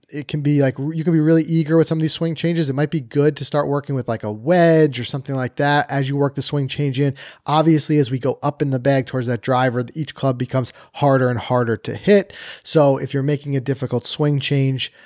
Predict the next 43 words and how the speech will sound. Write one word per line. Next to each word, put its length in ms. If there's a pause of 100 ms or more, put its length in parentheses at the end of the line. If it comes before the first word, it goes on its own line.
(180)
um, 300
as 160
that 160
swing 340
speed 720
comes, 300
goes 280
up 280
and 100
things 180
like 140
that, 380
it 80
can 80
be 80
a 40
little 160
bit 60
more 140
difficult. 560 (260)
It 80
might 260
be 100
s-, 180 (100)
start, 420
smart 460
to 260
start 360
with 100
a 60
club 280
you're 80
very 220
comfortable 540
with, 260
like 140
a 20
seven 400
iron 320
or 40
something 300
like 180
that, 340